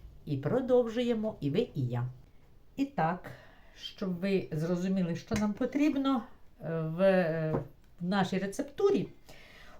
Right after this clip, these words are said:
Отут у мене відварених три столові ложки рису. Рис, дивіться, довгенький, це взагалі я купляла той зразу, відразу пропарений. Він не злипається, він гарно,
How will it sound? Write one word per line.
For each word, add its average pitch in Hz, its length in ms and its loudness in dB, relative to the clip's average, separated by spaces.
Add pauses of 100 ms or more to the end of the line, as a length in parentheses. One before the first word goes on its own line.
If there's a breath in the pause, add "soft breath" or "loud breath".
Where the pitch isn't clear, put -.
Отут 226 460 4
у 220 60 4
мене 151 360 2 (100)
відварених 170 800 6 (280)
три 196 520 4
столові 165 760 0
ложки 220 760 0
рису. 156 580 0 (320)
Рис, 185 220 2
дивіться, 156 440 -2
довгенький, 233 560 0
це - 140 -4
взагалі 160 340 0
я 151 100 4
купляла 147 460 -2
той 156 220 -2
зразу, 143 400 0
відразу 147 500 2
пропарений. 277 680 4 (680 loud breath)
Він 214 200 4
не 196 100 4
злипається, 214 760 2
він 185 180 4
гарно, 170 500 2